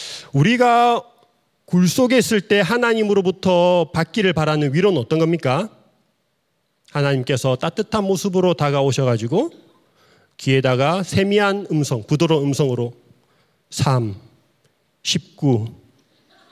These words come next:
이십칠, 삼십이" 뭐 이런 한 숫자 여섯 개만 알려주시면은 내가 지금까지 고생했으니까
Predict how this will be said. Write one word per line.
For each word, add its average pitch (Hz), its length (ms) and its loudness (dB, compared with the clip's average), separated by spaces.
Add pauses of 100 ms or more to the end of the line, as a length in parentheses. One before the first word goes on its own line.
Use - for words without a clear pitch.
(120)
이십칠, 139 640 0 (800)
삼십이" 147 680 0
뭐 240 160 4
이런 254 180 4
한 202 140 0 (400)
숫자 247 260 2
여섯 233 140 2
개만 190 240 0
알려주시면은 147 720 -2 (920)
내가 208 180 4
지금까지 233 400 0
고생했으니까 196 840 -2